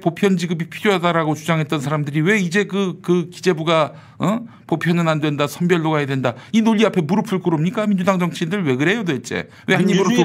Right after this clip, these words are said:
Speaker 1: 두말하죠?
Speaker 2: 것이,
Speaker 1: 네.
Speaker 2: 민주주의라는 것이 다수자에게 보편적으로 확대되는 과는 과정이거든요.
Speaker 1: 네.
Speaker 2: 홍남기 이야기대로 하면요, 세금 많이 내놓은 놈한테 투표권 더 주자고 이야기해야 돼요.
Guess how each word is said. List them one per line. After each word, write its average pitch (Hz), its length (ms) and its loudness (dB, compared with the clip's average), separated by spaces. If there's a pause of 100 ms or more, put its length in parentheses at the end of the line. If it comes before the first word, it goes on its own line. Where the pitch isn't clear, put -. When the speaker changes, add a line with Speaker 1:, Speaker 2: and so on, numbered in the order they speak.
(220)
Speaker 1:
두말하죠? 131 120 0
Speaker 2:
것이, 127 160 -2
Speaker 1:
네. 131 520 0
Speaker 2:
민주주의라는 156 640 0
것이 123 440 0
다수자에게 160 800 0
보편적으로 170 540 -2
확대되는 180 480 -2
과는 120 340 -2
과정이거든요. 117 840 -2
Speaker 1:
네. 98 220 2 (260)
Speaker 2:
홍남기 233 360 -2
이야기대로 170 420 0
하면요, 135 580 -2 (140)
세금 240 340 -2
많이 196 220 0
내놓은 180 280 0
놈한테 143 280 0
투표권 220 380 -2
더 139 100 -2
주자고 185 300 0
이야기해야 120 340 0
돼요. 107 460 -4